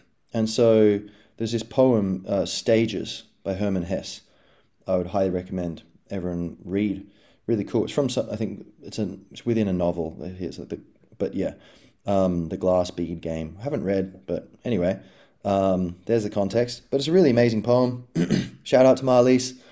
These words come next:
putting it in a book for me. Uh, um, you know, she's probably not listening for various reasons, but,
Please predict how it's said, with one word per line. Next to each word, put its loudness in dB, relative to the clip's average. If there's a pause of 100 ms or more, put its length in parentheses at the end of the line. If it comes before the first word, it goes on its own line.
(200)
putting 4
it 4
in 2
a 2
book 2
for 0
me. 0 (280)
Uh, 0 (800)
um, -4 (340)
you -10
know, -8
she's -14
probably -6
not -10
listening -8
for -12
various 0
reasons, 0
but, 2